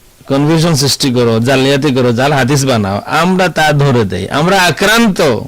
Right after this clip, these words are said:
আমরা আক্রান্ত হয়ে আমরা আওয়াজ দেই,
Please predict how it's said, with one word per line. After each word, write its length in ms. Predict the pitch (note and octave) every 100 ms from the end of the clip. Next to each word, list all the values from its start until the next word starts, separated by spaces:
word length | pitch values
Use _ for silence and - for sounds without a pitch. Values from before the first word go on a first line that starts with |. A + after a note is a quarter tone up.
| - _ _ _ _
আমরা 280 | - C3+ D3
আক্রান্ত 520 | D3 C3+ D#3 F3+ D#3
হয়ে 640 | G3 F3 C#3+ D3+ F#3 G#3+ A#3+
আমরা 600 | - B2 B2 B2 C3 D3 -
আওয়াজ 400 | G#2 G#2 A#2 A2+
দেই, 380 | A#2+ D3+ C3+